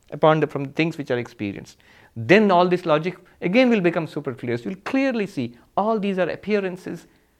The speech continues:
in Turiyam, in consciousness,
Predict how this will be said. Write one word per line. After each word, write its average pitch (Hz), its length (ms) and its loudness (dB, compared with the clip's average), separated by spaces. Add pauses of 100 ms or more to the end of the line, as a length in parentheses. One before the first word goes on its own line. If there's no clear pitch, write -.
(460)
in 277 300 10
Turiyam, 139 460 4
in 247 240 8
consciousness, - 760 -6